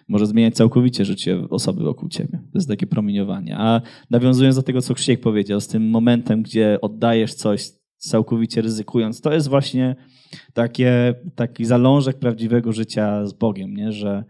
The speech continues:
moment, w którym robisz coś, co przeczy logice, nie? Że ktoś ci mówi, „Trzymaj się, trzymaj się ramy”, nie? <laughs>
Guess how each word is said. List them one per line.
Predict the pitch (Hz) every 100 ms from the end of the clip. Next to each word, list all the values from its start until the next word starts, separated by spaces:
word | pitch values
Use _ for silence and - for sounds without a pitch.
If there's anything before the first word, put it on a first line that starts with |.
| _ _ _ _ -
moment, | 127 143 135
w |
którym | 120 127 123 123 120 123
robisz | 123 127 127 113
coś, | - 127 160
co | - 123
przeczy | - 135 -
logice, | 127 113 110 - - - -
nie? | 110 120 139 _ _ _ _ _
Że | 110 107
ktoś | 120 117
ci | 120
mówi, | 127 123
„Trzymaj | 117 139 131 127
się, | - 120
trzymaj | 117 - 139 127
się | 123 123 117 113 107
ramy”, | 117 127 151 185 202 -
nie? | 139 170 - - -
<laughs> | - - - -